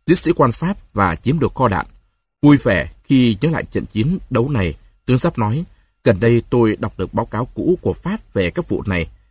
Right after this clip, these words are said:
Báo cáo nói quân đội của chúng tôi dũng cảm và kỷ luật, rằng chỉ huy của họ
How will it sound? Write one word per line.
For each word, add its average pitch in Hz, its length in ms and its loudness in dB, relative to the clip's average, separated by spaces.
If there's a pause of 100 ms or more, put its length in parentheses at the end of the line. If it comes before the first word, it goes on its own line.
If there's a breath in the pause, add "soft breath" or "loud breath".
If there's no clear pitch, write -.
(120)
Báo 156 120 2
cáo 143 200 -4
nói 147 340 -2 (140)
quân 170 140 4
đội 104 160 0
của - 140 -6
chúng 160 160 -4
tôi 131 260 0 (240 soft breath)
dũng 160 240 0
cảm 92 280 -2 (100)
và 90 140 -2
kỷ 90 240 -6
luật, 92 200 -4 (300)
rằng 107 440 0
chỉ 101 160 -2
huy 160 120 0
của 104 180 -6
họ - 200 -4